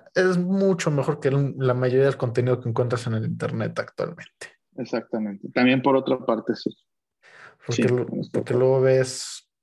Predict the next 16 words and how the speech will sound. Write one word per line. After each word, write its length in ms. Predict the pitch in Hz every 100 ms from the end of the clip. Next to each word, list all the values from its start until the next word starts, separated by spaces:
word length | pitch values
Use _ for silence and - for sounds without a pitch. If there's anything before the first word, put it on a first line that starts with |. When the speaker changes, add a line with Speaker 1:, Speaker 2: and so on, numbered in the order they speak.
| _
Speaker 1:
la 220 | 139 131 120
gente 340 | 131 127 127
que, 180 | 120 113
puta, 440 | 113 - 127 - 104 - - -
se 120 | -
pone 280 | 113 123 127
can-, 360 | 120 113 113 - - - - _
cabrones 440 | - 123 127 131 131
como 760 | 131 117 113 113 113 170 - _ _
Logan 520 | 131 120 120 127 120
Paul, 480 | 113 127 127 120 104 - _ _ _ _ _ -
Jake 240 | 113 117
Speaker 2:
No, 160 | 131 156
no, 40 |
Speaker 1:
Paul. 280 | 127 123 113
Speaker 2:
no. 140 | -